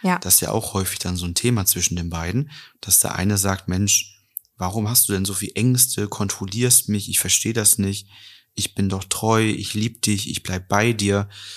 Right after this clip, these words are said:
Speaker 2: Und dann sagt, „Ja, ich weiß das alles, aber trotzdem kommt das immer hoch.“ Und dann der Mensch, „Was kann ich denn noch tun?“ Und da entweder ist, entsteht da Wut oder Verzweiflung, Ohnmacht, was, „Ich kann nichts machen, ich hab doch auch noch nie was gemacht.“ Und so ist dann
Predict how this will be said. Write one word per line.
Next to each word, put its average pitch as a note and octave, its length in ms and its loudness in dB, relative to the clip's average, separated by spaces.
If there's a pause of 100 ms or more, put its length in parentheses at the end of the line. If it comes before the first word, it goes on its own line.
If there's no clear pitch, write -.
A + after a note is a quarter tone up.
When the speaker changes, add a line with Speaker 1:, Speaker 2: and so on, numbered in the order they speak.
(120)
Speaker 2:
Und G2 160 -2
dann F2+ 160 -2
sagt, F#2 240 -4
„Ja, A#2+ 260 2
ich G2+ 140 -2
weiß A#2 240 4
das - 80 -4
alles, G2 220 -2
aber G#2 160 -4
trotzdem - 400 -2
kommt G2 200 2
das G2 140 2
immer F#2+ 220 0
hoch.“ G#2+ 240 -2
Und F#2 100 -4
dann F#2 180 -4
der F#2+ 120 -2
Mensch, - 560 -2
„Was - 160 0
kann - 160 0
ich G#2 80 -2
denn F#2+ 100 -4
noch F#2 120 -4
tun?“ D#3 360 2
Und G2 100 2
da F#2+ 160 0 (240)
entweder G2+ 340 0
ist, G2 200 0
entsteht - 320 0
da F#2 160 -8
Wut B2+ 320 -8
oder G2 120 -2
Verzweiflung, G#2+ 920 2
Ohnmacht, A#2 560 -2
was, G2+ 160 2 (300)
„Ich - 140 -4
kann A#2 200 0
nichts G#2 260 4
machen, B2 360 0
ich - 160 -6
hab C3 80 -2
doch C3 100 0
auch G#2+ 160 0
noch G#2+ 180 -2
nie G#2+ 180 0
was G2+ 200 2
gemacht.“ G2 320 -4 (400)
Und F#2 160 -4
so A#2+ 240 0
ist - 180 0
dann G#2 240 0